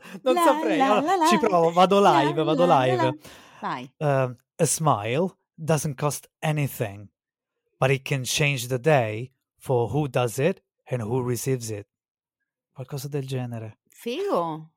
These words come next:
Speaker 2: Anche in inglese è figo comunque.
Speaker 1: Ma guarda, forse è anche un po' sbagliato, però non lo so
Speaker 2: Ma
Speaker 1: perché queste
Speaker 2: sì,
Speaker 1: sono
Speaker 2: <laughs> ma non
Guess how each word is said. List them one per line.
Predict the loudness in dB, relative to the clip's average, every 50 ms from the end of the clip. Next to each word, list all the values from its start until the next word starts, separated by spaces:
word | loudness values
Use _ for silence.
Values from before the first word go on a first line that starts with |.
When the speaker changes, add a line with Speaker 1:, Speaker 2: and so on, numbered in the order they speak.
| _ _
Speaker 2:
Anche | -6 -6 -6 -4 -4 -4
in | -4
inglese | -4 -4 -4 -4 -4 -4 -4 -6
è | -8
figo | -10 -10 -10 -8 -8 -6 -4 -4 -4
comunque. | -4 -6 -10 -10 -12 -12 -12 -12 -10 -10 -8 -8 -8 -2
Speaker 1:
Ma | 2 4
guarda, | 6 6 6 6 4 2
forse | 2 0 -2 -2 -2
è | -2
anche | -2 -4
un | -4 -2
po' | 0 0
sbagliato, | 0 2 2 2 4 4 4 4 2 2 2 2
però | 4 4 4
non | 4 4 4
lo | 4
so | 6 8
Speaker 2:
Ma | 8
Speaker 1:
perché | 8 8 6 6
queste | 4 4 4 4
Speaker 2:
sì, |
Speaker 1:
sono | 2 0 0 0
Speaker 2:
<laughs> |
ma | 0
non | 0 2